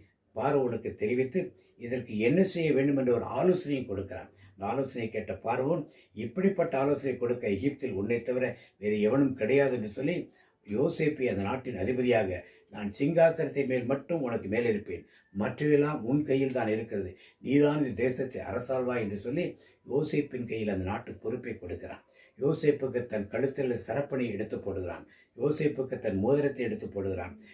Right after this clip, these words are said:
யோசேப்புக்கு தன் ஆடைகள் எடுத்து உடுத்துகிறான். யோசேப்புக்கு ஒரு திருமணம் செய்து வைத்து,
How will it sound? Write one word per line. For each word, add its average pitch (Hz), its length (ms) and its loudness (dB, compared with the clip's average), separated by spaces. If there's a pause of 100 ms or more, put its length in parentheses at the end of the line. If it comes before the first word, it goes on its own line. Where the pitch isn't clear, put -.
(140)
யோசேப்புக்கு 131 580 0
தன் 101 200 -2
ஆடைகள் 135 380 0
எடுத்து - 220 -4
உடுத்துகிறான். 98 540 -4 (340)
யோசேப்புக்கு 147 600 0
ஒரு 107 120 -2
திருமணம் 160 440 -2
செய்து 123 220 2
வைத்து, 110 280 -2